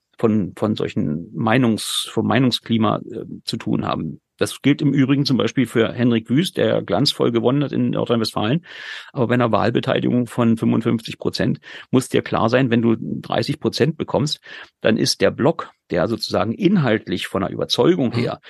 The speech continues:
Speaker 1: hinter dir steht, ist, ist keine Mehrheit in der Gesellschaft. Und du musst dann sehen, dass du sie im Amt überzeugst, sonst bist du sie wieder los.
Speaker 2: Hast du das Gefühl, dass, äh, dieser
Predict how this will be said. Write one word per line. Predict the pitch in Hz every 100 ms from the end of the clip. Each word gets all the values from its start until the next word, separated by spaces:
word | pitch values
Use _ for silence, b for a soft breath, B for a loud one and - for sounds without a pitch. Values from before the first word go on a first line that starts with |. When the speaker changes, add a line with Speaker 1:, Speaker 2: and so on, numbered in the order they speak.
| B -
Speaker 1:
hinter | 143 147 98
dir | -
steht, | - 110 143 - _ _ _
ist, | 139 147 - -
ist | - 151 - 147 -
keine | - 143 135
Mehrheit | 120 135 139 143
in | - 139
der | 139
Gesellschaft. | 135 147 - 90 -
Und | 101
du | 113
musst | 113 -
dann | 104 120
sehen, | 127
dass | 120 -
du | 110
sie | 107
im | 104
Amt | 120 131
überzeugst, | 147 113 - 120 147 -
sonst | 127 131
bist | - -
du | 120
sie | 123
wieder | 123
los. | 120 - - - _ -
Speaker 2:
Hast | - 185
du | 220
das | 165
Gefühl, | 156 - 170
dass, | 143 127 -
äh, | 120 117
dieser | 117 120 151 147 113